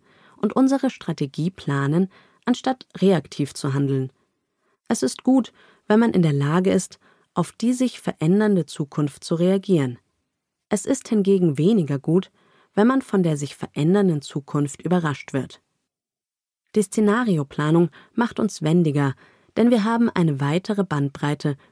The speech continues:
möglicher Zukunftsszenarien durchgespielt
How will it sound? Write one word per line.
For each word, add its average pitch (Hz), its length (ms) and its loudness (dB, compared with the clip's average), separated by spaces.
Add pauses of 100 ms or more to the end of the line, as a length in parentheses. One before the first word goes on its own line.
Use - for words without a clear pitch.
möglicher 220 640 -2
Zukunftsszenarien 147 1200 -4
durchgespielt 135 800 -4